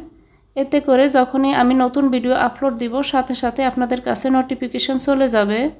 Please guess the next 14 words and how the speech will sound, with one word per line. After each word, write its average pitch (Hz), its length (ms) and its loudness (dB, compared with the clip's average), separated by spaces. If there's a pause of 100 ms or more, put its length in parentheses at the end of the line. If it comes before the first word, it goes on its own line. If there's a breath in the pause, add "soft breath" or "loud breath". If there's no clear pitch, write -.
(580 soft breath)
তো 285 80 -4
আমি 262 220 4 (100)
এখানে 262 280 2 (140)
আরও 262 140 4 (140)
একটি 247 240 -6
পিঠা 254 280 -6
তৈরি 262 260 0
করে 262 260 0
নিয়েছি। 214 380 -2 (200)
একইভাবে 240 580 0
আমি 254 240 2 (100)
এখানে 247 400 0
অর্ধেকটা 247 460 -2
খামির 254 340 -2